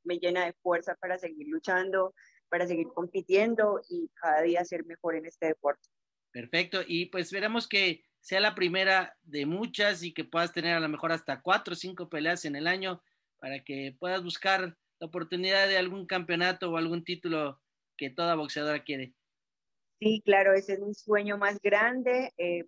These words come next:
Speaker 1: poder enfrentarme a las mejores y, bueno, Dios primero todo se dé y a seguir trabajando duro.
Speaker 2: Y mira, de verdad que sí se puede. A lo mejor muchos dirán, "Tiene pocas peleas para una pelea de campeonato mundial", pero,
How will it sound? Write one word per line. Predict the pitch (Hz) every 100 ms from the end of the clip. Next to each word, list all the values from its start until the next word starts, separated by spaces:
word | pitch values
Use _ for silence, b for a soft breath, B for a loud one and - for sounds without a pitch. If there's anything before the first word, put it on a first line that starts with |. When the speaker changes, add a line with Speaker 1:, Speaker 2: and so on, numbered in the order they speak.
| -
Speaker 1:
poder | 165 165 160 156 160 -
enfrentarme | 185 185 175 175 151 156 156 160
a | - 160
las | 170
mejores | 170 160 175 175 185 214 - _
y, | 311 151 -
bueno, | 143 131 - _ _ _
Dios | 160 156 160 -
primero | 160 160 160
todo | 165 160 165
se | 170
dé | 156 175 214 214 _ -
y | 156
a | 156
seguir | 147 147
trabajando | 156 160 165 156 151
duro. | 143 - _ _ _ _ _ -
Speaker 2:
Y | 180
mira, | 226 214 - 175
de | 185
verdad | 190 226
que | 240 220 185 143 _ _ _
sí | - 220
se | 247
puede. | 247 220 214 233 226 -
A | 175
lo | 180
mejor | 190 226
muchos | 247 247 247
dirán, | 208 196 196 175 _ _ _ _ _ _ _ _ _
"Tiene | 208 208
pocas | 180 202 190 175
peleas | 160 160 190 190 180
para | 156 165
una | 165 156
pelea | 160 160
de |
campeonato | 160 147 156 151 -
mundial", | 151 165 208 180
pero, | 170 156 -